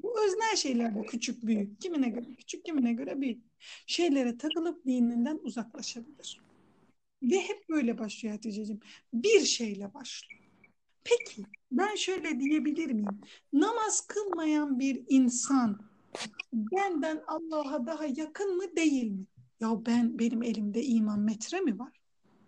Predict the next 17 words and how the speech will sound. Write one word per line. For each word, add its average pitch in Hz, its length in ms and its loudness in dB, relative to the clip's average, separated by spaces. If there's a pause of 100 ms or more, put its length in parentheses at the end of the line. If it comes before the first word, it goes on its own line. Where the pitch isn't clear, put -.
(1160)
Ben 240 180 6
bunu 311 220 6
bilmiyorum. 269 580 8 (500)
Ben 330 280 2
kimse 427 760 -2
ile 294 300 0
böyle 311 300 -2
bir 285 60 0
kıyasa 302 560 -2 (440)
girişmiyorum. 247 840 6 (960)
Ama 269 380 0
bir 415 240 -2
kardeşim 262 680 0
namazı 294 420 0
bıraktığı 277 560 -2
zaman 226 580 2
da 226 280 0